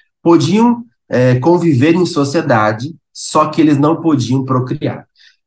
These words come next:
E a categoria M, que era a categoria dos mutantes, que eram aqueles que viviam em campos de concentração, é, os seus poderes eram bloqueados e eles não tinham direito de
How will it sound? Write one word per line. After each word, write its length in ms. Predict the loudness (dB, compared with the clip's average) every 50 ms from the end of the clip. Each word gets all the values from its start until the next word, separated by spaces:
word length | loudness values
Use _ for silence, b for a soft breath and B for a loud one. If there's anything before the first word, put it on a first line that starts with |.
| -2
E 360 | 0 2 2 4 2 0 -2 -4
a 80 | -6 -6
categoria 580 | -6 -8 -8 -4 0 2 4 4 6 4 4 4
M, 400 | 4 4 4 4 2 2 0 -2
que 80 | -2 -2
era 100 | -2 -2
a 20 |
categoria 720 | -2 -2 -4 -4 -4 -4 -2 -2 -2 0 0 0 0 0
dos 320 | 0 -2 -2 0 0 0 0
mutantes, 680 | 0 0 -2 -2 0 0 2 2 2 2 0 -4 -8 -10
que 160 | -6 -2 0
eram 220 | 0 2 2 2
aqueles 460 | 0 0 -2 -4 -4 -4 -4 -4 -6 -8
que 140 | -6 -4
viviam 300 | 0 2 2 2 2 2
em 160 | 2 2 2 0
campos 420 | 0 0 0 0 0 0 0 0
de 120 | 0 -2
concentração, 1040 | -2 -4 -4 -4 -4 -8 -6 -4 -4 -4 -4 -4 -4 -2 -2 0 0 0 0 -2 -4 -8 _ _ B B B B B B B B B
é, 380 | B 0 2 2 2 2 2 0
os 140 | -2 -2 -2
seus 200 | -2 -2 -2 -4
poderes 600 | -2 -2 0 0 2 2 2 2 2 2 2 2
eram 240 | 2 2 4 2 2
bloqueados 1080 | 2 2 2 0 0 0 0 -2 0 0 0 -2 -4 -4 -6 -4 -4 -6 -8 -8 -10 -6
e 100 | -2 0
eles 220 | 0 2 2 2
não 320 | 2 2 2 2 0 -2 -2
tinham 280 | 0 0 2 2 2
direito 440 | 2 0 0 0 0 -2 -2 -4 -4
de 320 | -2 0 0 0 0 -2